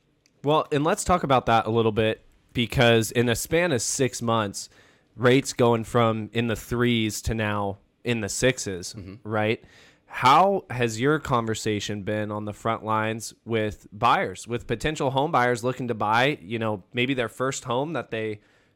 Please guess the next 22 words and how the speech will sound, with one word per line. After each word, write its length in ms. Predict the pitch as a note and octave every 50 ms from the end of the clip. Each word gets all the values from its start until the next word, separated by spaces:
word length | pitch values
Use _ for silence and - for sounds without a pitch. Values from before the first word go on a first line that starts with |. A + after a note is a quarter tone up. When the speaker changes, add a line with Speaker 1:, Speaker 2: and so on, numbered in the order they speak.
| _ _
Speaker 1:
maybe 280 | - G#2+ A#2+ A#2+ B2 G#2+
couldn't 440 | - - - C3 B2 C3 C3+ C3+ -
afford 420 | B2 A2+ - - B2+ B2+ C3 A#2+ -
six 180 | C3 A#2+ -
months 240 | - A#2+ A#2+ A#2+ -
ago, 220 | C3+ C3+ C3 C3+ C3+
not 200 | A#2 A2 A#2 A#2+
enough 220 | B2+ B2 A#2 G#2+
savings, 500 | - - A#2 A2+ A#2 B2+ C#3 C3+ B2+ A2
and 80 | A2+ A2
then 120 | A2+ G#2
here 200 | G#2 B2 B2+ C3
they 120 | B2+ B2+ B2+
are 120 | B2 B2 A#2
six 260 | - B2 A#2 - -
months 220 | A#2+ A2+ - -
later 420 | A#2 A#2+ C#3 C#3+ B2+ A#2 A#2 A2+ - _ _ _ _ _ _ _ _
where 540 | A2+ A#2 A#2 A#2 A2+ A2+ A2+ A2 A2 A2 -
rates 420 | - F2 A2 A#2+ B2 C3+ B2 - -
have 80 | B2 A#2+
essentially 440 | A2+ - C3 A#2+ - - A#2+ A#2+ A2+
doubled. 580 | G2 F#2 B2+ C3+ D3+ D3 C3+ B2 B2 A#2+ -